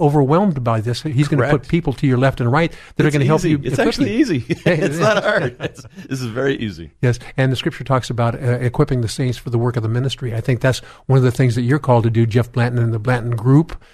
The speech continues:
Speaker 1: And, uh, and your ministry, the, uh, what, what, what do we call it? Jailhouse?
Speaker 2: Jailbreak leadership.
Speaker 1: Jailbreak
Speaker 2: We're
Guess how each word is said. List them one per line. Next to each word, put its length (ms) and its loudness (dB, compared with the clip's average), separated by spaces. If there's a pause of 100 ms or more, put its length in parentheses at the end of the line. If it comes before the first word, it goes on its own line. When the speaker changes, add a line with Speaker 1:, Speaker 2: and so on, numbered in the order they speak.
(260)
Speaker 1:
And, 340 0
uh, 200 -8 (200)
and 220 -6
your 100 0
ministry, 480 2
the, 640 -10
uh, 140 -10 (440)
what, 220 -2
what, 160 0
what 100 0
do 60 4
we 80 0
call 160 0
it? 100 -2
Jailhouse? 460 0 (240)
Speaker 2:
Jailbreak 360 0
leadership. 300 -8
Speaker 1:
Jailbreak 260 2
Speaker 2:
We're 80 0